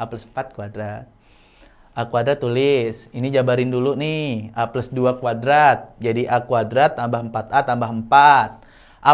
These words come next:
plus empat kuadrat, jabarin, jadi A kuadrat tambah delapan A plus enam belas. Kalau dijumlahin, A kuadrat, A kuadrat, A kuadrat, tiga A kuadrat. Empat A, delapan A, dua belas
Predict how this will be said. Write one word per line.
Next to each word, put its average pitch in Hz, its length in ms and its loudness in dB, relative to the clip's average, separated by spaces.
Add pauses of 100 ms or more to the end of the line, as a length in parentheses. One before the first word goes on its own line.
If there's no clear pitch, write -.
plus 160 160 -2
empat 160 240 2
kuadrat, 170 640 6
jabarin, 143 640 2
jadi 123 160 2
A 117 160 0
kuadrat 123 400 -2
tambah 123 400 0
delapan 113 560 -4
A 147 240 2
plus 143 160 -4
enam 120 240 -6
belas. 104 400 -10
Kalau 151 160 8
dijumlahin, 156 800 2 (400)
A 175 140 2
kuadrat, 180 400 4
A 175 80 2
kuadrat, 180 340 2
A - 80 -4
kuadrat, 160 540 -2
tiga 120 240 -6
A 107 80 -10
kuadrat. 101 400 -14 (640)
Empat 165 400 2
A, 262 320 6 (160)
delapan 123 400 -6
A, 104 240 -8
dua 110 160 -6
belas 107 340 -10